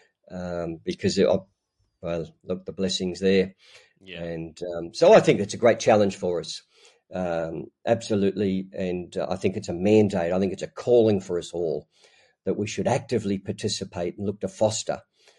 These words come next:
Speaker 1: um, unity in our cities, in our communities, knowing that it's the last prayer of Jesus. And whilst we're always praying and asking God to answer our prayers, perhaps we can answer the last prayer of Jesus.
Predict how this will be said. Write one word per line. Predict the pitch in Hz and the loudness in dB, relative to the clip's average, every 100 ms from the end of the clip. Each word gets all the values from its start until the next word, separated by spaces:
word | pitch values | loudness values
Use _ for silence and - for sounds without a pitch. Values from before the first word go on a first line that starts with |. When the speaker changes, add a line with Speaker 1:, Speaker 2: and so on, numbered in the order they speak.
| _ _ - | _ _ -14
Speaker 1:
um, | 90 87 85 85 82 | -10 -8 -6 -6 -8
unity | 92 110 110 98 98 | 0 4 4 2 -2
in | 92 | -2
our | 85 | -2
cities, | - 95 85 82 | -4 -8 -8 -8
in | 92 90 | -6 -6
our | |
communities, | 80 - 90 90 87 - 85 82 - | -6 -6 -6 -4 -6 -8 -12 -12 -12
knowing | 98 101 117 131 123 107 92 | -6 0 2 6 6 4 0
that | 101 95 | 0 0
it's | 95 - | -4 -4
the | |
last | 98 110 123 - | 0 0 -2 0
prayer | 113 | 0
of | 98 | 0
Jesus. | 98 104 107 127 120 - | -2 -4 -2 -4 -4 -4
And | 87 - - - _ - | -6 -8 -20 -20 _ 2
whilst | 107 113 - | 4 4 2
we're | 104 101 104 | 0 2 2
always | 104 101 | 2 2
praying | 101 - 101 107 107 | 0 -2 2 2 2
and | 92 | 0
asking | 92 101 - 98 | 0 -2 -4 -4
God | 92 101 | 0 0
to | 95 95 | 0 0
answer | 98 - 92 | 0 0 0
our | 110 | 2
prayers, | 110 - 95 110 | 0 0 -2 0
perhaps | 98 123 - | -2 -2 -2
we | 117 104 | -2 -2
can | 104 | 2
answer | 110 107 | 0 0
the | 98 | -2
last | 104 104 - | 0 -2 2
prayer | 113 | 0
of | 101 | 2
Jesus. | 98 101 127 - | -2 -2 -4 -8